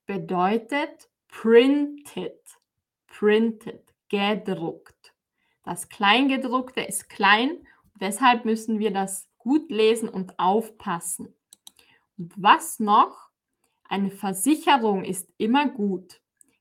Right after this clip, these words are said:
Die Versicherung ist Insurance. Auch bei einem gemieteten Auto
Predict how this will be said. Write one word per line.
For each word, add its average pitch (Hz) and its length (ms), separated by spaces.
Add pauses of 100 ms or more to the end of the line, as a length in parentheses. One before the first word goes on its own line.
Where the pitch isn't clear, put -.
(120)
Die 202 100
Versicherung 254 920
ist - 360 (140)
Insurance. - 1200 (560)
Auch 220 340
bei 208 340
einem 185 440
gemieteten 220 920
Auto 285 720